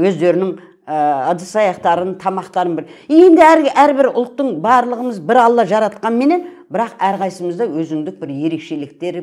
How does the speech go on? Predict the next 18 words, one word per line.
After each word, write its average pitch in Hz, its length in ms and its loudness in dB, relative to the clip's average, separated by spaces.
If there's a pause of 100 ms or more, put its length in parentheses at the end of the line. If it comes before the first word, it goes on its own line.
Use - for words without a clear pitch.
(120)
бар. 131 240 -12 (320)
Енді 220 280 -2
соларды 214 540 -4 (260)
көрсетіп 196 540 -6
сөйткені 175 560 -6
болмаса, 156 460 -4 (180)
болмаса 147 520 -4
мен 139 440 -4
басқа 127 320 -8 (260)
ненің 147 380 -4 (320)
еш - 140 -18
нәрсесін 143 500 -8
де 160 80 -6
көргем 120 420 -12
жоқ. - 140 -20 (260)
Бірлік 269 420 0
күні 220 200 -4
болса, 196 340 -4